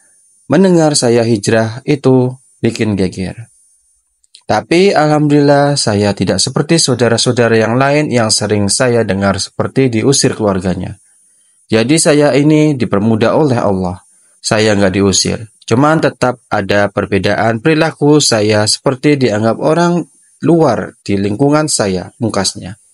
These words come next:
Sontak saja, cerita Andriho jadi mualaf tersebut langsung dibanjiri komentar warganet. Tak sedikit dari mereka yang baper mendengar kisah Andriho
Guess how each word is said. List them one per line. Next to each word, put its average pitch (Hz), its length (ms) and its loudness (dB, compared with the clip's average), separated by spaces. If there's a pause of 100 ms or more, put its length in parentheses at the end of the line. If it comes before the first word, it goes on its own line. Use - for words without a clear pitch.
(1120)
Sontak 147 400 0
saja, 185 640 2 (320)
cerita 185 320 2
Andriho 127 880 0
jadi 139 240 2
mualaf 101 400 -2
tersebut 113 480 -2
langsung 151 400 0
dibanjiri 104 640 -2
komentar 143 480 -2
warganet. 92 480 -4 (560)
Tak - 160 -2
sedikit 110 400 -2
dari 135 240 0
mereka 131 480 2
yang 117 240 0
baper 127 400 -2
mendengar 98 480 -2
kisah 117 480 -2
Andriho 104 400 0